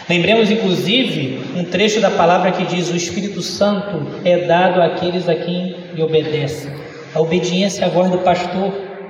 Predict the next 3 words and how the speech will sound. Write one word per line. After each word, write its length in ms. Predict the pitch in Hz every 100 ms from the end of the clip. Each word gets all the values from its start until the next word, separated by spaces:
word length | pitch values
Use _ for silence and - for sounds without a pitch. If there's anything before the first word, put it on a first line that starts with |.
| - - - - - - - -
Quantas 500 | 262 302 302 277 -
são 360 | 277 285 277
as, 520 | 277 - - - -